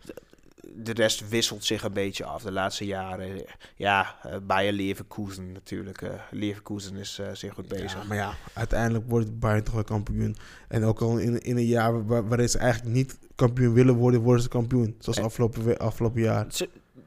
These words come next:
Speaker 1: ze
Speaker 2: Toen hebben
Speaker 1: gaan
Speaker 2: ze er alles aan gedaan om niet kampioen te worden.
Speaker 1: En toen werden ze kampioen. Ze
Speaker 2: Ja.
Speaker 1: dachten van, ja, weet je wat, we geven jullie de voorsprong. Maar ja, laten we heel eerlijk zijn, Steve. Als dit jaar Leverkusen kampioen wordt, dan zou het toch mooi zijn. Zullen we naar een wedstrijd gaan van Bayer Leverkusen? Het is hier om de hoek, ongeveer een uurtje rijden.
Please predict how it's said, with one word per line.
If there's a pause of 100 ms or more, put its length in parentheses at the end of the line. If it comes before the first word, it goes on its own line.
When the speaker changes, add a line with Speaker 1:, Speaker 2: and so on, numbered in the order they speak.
Speaker 1:
ze
Speaker 2:
Toen
hebben
Speaker 1:
gaan
Speaker 2:
ze
er
alles
aan
gedaan
om
niet
kampioen
te
worden.
Speaker 1:
En
toen
werden
ze
kampioen.
Ze
Speaker 2:
Ja.
Speaker 1:
dachten
van,
ja,
weet
je
wat,
we
geven
jullie
de
voorsprong.
Maar
ja,
laten
we
heel
eerlijk
zijn,
Steve.
Als
dit
jaar
Leverkusen
kampioen
wordt,
dan
zou
het
toch
mooi
zijn. (300)
Zullen
we
naar
een
wedstrijd
gaan
van
Bayer
Leverkusen?
Het
is
hier
om
de
hoek,
ongeveer
een
uurtje
rijden.